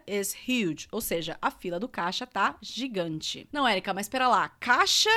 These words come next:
não é cashier? E ó a pronúncia: cashier. Guys, cashier é o ser humano que fica atrás do caixa passando as suas compras, tá?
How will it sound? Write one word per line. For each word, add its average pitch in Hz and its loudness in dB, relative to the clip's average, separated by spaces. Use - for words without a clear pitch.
não 254 0
é 240 2
cashier? 202 0
E - -8
ó 170 0
a 180 0
pronúncia: 254 -2
cashier. - 0
Guys, 254 10
cashier 277 8
é 262 6
o 381 8
ser 349 -2
humano 370 6
que 247 -4
fica 220 -2
atrás 208 -2
do 269 -6
caixa 226 0
passando 277 -2
as 240 -4
suas 392 -6
compras, 220 -2
tá? 202 4